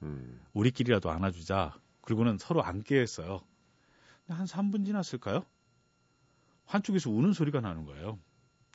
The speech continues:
Speaker 2: 알고 봤더니 힘들고 어려웠던 아버지가 있었던 거예요.
Speaker 1: 네.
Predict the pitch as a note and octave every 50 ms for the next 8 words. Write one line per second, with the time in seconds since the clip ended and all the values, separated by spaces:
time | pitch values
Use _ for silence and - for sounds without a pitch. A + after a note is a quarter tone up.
0 | - - - - G2+ G2+ G#2+ G2+ F#2 - - F#2+ F2+ - - - - D#3 D3 D3
1 | A#2+ F2+ D#2 D#2 E2 E2+ E2 D#2+ - - - D2 D2 D2 D2+ - D#2+ - - D2+
2 | D2+ - - F2 E2 _ - D#2 D2 D2 C#2+ C#2 C#2+ D#2 D#2+ - F2 E2 D2 C2